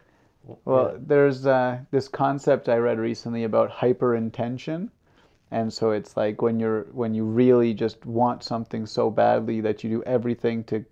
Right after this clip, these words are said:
Speaker 1: find it, and you absolutely never do. Like, you, you counteract. Like, if you're, if you're always looking, then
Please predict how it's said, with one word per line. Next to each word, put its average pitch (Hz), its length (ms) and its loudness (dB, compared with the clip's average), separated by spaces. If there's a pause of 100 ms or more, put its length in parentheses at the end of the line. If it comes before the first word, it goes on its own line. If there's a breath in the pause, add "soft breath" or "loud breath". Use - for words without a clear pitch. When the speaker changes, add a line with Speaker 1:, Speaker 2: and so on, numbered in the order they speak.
(120)
Speaker 1:
find 117 300 0
it, 143 160 2
and 117 240 -6
you 110 160 -4
absolutely 107 460 -2
never 101 400 -2
do. 101 380 -6 (300 soft breath)
Like, 110 200 2
you, 107 180 -2
you 107 340 -4
counteract. 104 680 -2
Like, 104 180 -2
if 107 160 -8
you're, 104 240 -4 (220 soft breath)
if 104 100 -6
you're 113 180 0
always 127 320 2
looking, 113 380 -2
then 101 280 -4